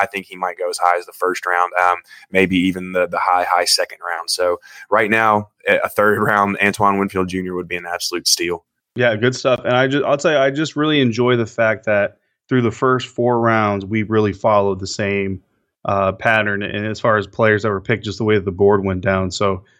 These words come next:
Speaker 2: uh, that gives me a little bit more confidence in my mock-, mocking abilities, um, to see that you had the same pattern. But in the fourth round, we both took running backs. And I think we both agree.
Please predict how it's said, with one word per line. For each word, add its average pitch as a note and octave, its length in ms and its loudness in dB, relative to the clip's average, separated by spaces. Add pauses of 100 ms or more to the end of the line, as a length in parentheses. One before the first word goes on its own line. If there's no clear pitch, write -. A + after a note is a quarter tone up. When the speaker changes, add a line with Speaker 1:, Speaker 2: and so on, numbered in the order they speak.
(200)
Speaker 2:
uh, A2 240 0
that A2 200 0
gives A2+ 180 2
me A#2 140 0
a C#3+ 60 2
little B2+ 180 2
bit A2 60 0
more G#2+ 120 0
confidence G#2 480 -2
in G2 100 -4
my A#2 200 2
mock-, G#2 300 0 (160)
mocking A#2 420 0
abilities, G2 600 0 (320)
um, F#2 200 -2
to F#2 60 -4
see G#2+ 180 2
that G2 140 2
you G2+ 300 2
had G2+ 220 4 (160)
the G#2 120 -6
same G2 440 0 (680)
pattern. C3+ 400 2
But B2 160 2
in C3 60 2
the B2 60 0
fourth D#3 360 0
round, B2+ 380 2 (320)
we B2 60 0
both C#3 260 0
took C#3 200 0
running A#2 300 0
backs. G#2+ 420 0 (300)
And A#2 100 0
I A#2+ 60 2
think C3+ 120 4
we C#3 100 2
both B2 220 0
agree. A2+ 640 -2